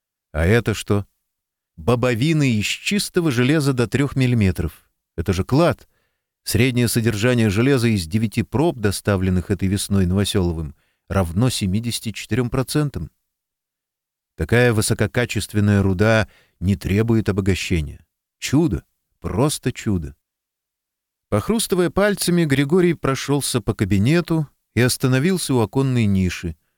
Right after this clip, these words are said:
А за окном темень. Хорошо бы в такую ночь побродить по городу, послушать музыку.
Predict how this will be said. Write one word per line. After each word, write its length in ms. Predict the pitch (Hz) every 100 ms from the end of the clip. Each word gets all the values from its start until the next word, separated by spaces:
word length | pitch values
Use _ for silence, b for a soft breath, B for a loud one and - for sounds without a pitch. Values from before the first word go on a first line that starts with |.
| _ _ _ _ -
А 100 | 90
за 140 | 95 127
окном 320 | 127 196 196
темень. 540 | - 104 107 104 98 _ _ _ _ _ _ _ _
Хорошо 320 | - 110 110 135
бы 120 | 120
в 80 | -
такую 280 | 107 113
ночь 460 | 110 120 117 - - -
побродить 440 | 92 98 95 110
по 140 | -
городу, 560 | 92 107 120 117 107 98 _ _ _ _
послушать 520 | - 80 101 110 95
музыку. 580 | 85 87 92 85 - 82